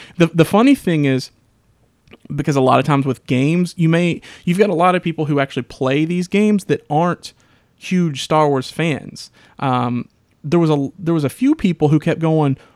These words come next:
"Why isn't he in his Jedi garb? Why isn't he in his Jedi garb? I don't understand. Like, that, that miniature doesn't look right. What, what's up with that?" And, and, uh, you know, there, one, some, one person actually did jump in and say,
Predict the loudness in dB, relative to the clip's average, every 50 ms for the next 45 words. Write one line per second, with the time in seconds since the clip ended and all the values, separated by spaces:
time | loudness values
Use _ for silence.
0 | _ _ -2 2 6 8 8 8 8 6 2 0 2 2 4 4 4 4 2 0
1 | -2 -2 0 0 2 2 2 0 0 -2 -2 -2 -2 -4 -6 -10 -10 -4 0 2
2 | 4 4 4 4 2 2 2 4 4 6 6 4 4 2 2 2 2 2 2 2
3 | 0 0 2 2 4 4 4 4 4 4 2 0 0 0 2 2 2 2 0 -2
4 | -2 -2 -2 0 0 0 0 -2 -8 -20 -20 -20 -8 _ -2 2 4 6 6 6
5 | 6 4 2 0 2 2 2 2 2 0 -2 0 0 0 0 0 0 0 0 0
6 | 0 -2 -6 -8 -8 -6 -6 -6 -4 -2 -2 -2 -2 0 0 0 2 2 0 0
7 | 0 -2 -4 -2 0 0 2 2 0 0 -2 _ _ _ _ _ _ -20 -12 -6
8 | -2 0 0 0 2 2 2 2 2 2 -2 -4 -6 -12 -18 -20 _ _ _ _
9 | _ -4 -2 0 0 0 0 0 0 0 0 0 0 -2 -2 0 -2 -2 -4 -6
10 | _ -10 -6 -2 -2 -2 0 -2 -2 -2 -2 -4 -4 -4 -2 -2 -2 -2 -4 -10
11 | -18 -20 -10 -6 -4 -2 -2 -2 -2 -2 -4 -4 -4 -4 -2 -2 -4 -6